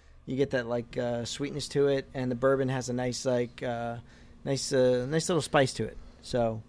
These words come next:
uh, m-, you know, a lot of, a lot of scotches will finish a couple years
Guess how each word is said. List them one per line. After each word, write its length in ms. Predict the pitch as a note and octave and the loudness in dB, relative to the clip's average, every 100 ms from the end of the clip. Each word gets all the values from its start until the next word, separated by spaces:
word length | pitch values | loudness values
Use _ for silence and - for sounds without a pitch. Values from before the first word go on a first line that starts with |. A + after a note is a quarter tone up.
| - - - - - - | -18 -20 -20 -20 -12 0
uh, 340 | A#2 A2 A2+ - - - - - - - - | 2 2 0 -8 -14 -20 -20 -20 -20 -12 -6
m-, 140 | D#3 - - | -6 -6 2
you 80 | D#3 | 2
know, 160 | A2+ - - | 2 -2 0
a 80 | D#3+ | 6
lot 300 | D#3+ E3 F3+ | 12 12 12
of, 160 | D#3 - | 8 4
a 100 | F3+ | 8
lot 220 | E3+ E3+ F3 | 12 12 12
of 100 | D3+ | 10
scotches 440 | E3+ D3+ D3 C3+ | 4 4 4 -2
will 100 | C3 | 0
finish 400 | - C#3 C3 - | 2 4 4 2
a 80 | B2 | -4
couple 320 | - C#3 C3 | -4 0 6
years 380 | B2 C3 C3 | 8 10 8